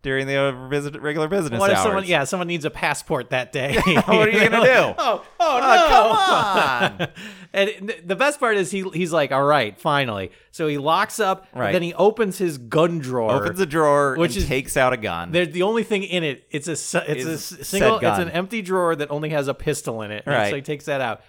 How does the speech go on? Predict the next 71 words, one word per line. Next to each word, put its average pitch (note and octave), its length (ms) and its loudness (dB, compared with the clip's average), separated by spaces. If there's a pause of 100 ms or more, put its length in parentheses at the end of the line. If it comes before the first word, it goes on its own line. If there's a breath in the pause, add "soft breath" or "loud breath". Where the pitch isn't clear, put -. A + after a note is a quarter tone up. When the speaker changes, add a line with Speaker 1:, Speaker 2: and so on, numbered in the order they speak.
(200 soft breath)
Speaker 1:
Well, D#3 100 -2
Speaker 2:
There G#3 120 6
Speaker 1:
what D4 80 8
would C#4 120 0
you A3+ 120 -4
prefer? D3 380 -2
Would A#2 140 -4
you D3 100 -6
prefer D3 360 -2
if B2 80 -8
that C3+ 100 2
was B2+ 160 -2
in A#2+ 80 -4
the G#2+ 80 -10
drunk A#2+ 380 -6
dr-, - 100 -20 (140)
drawer A#2+ 500 -2 (140)
or G2+ 260 -6 (140)
junk B2+ 280 -6
drawer, B2 300 0
and A#2 100 -2
he's A2+ 100 -6
Speaker 2:
He's B2 60 -8
like, G#2+ 200 -2
Speaker 1:
like, A2+ 80 -2
I - 20 -4
got A#2 160 0
a G2 140 -6
Speaker 2:
"Stamps, B2+ 400 -6
Speaker 1:
thumbtacks B2+ 680 -4
and G#2 80 -6
a, G#2 40 -6
Speaker 2:
uh, G2+ 480 -4
Speaker 1:
a, - 20 -12
Speaker 2:
rubber B2 220 -4
Speaker 1:
a A2+ 40 -6
Speaker 2:
band, A#2+ 480 -6
Speaker 1:
coupon D3+ 440 -4
for G2+ 280 -6
Chinese D#3+ 540 -6
Speaker 2:
bunch C#3 180 -4
of F2+ 100 -4
Speaker 1:
food"? G2 140 -6
Speaker 2:
packets C#3 400 -8
of A2 80 -10
Speaker 1:
I - 40 -10
don't, D3 100 -4
I - 20 -4
Speaker 2:
ketchup. C3+ 320 -4
Speaker 1:
don't C3+ 160 2
even B2 160 -4
know B2 140 0
if - 80 -8
this B2 140 -6
place C3 280 -4
is G#2+ 100 -10
still A2+ 200 -8
around. F#2 760 -10
Oh, D#3+ 100 0
Speaker 2:
Uh, - 20 -
Speaker 1:
there's F#3 240 2
my A2+ 100 -6
gun. E2+ 260 -8
Speaker 2:
might D#3+ 120 -4
as C3 100 -4
well A#2+ 120 -4
hold A#2 180 -4
on G#2+ 180 -4
to G2+ 80 -8
it, G2 140 -10
though. F#2+ 220 -6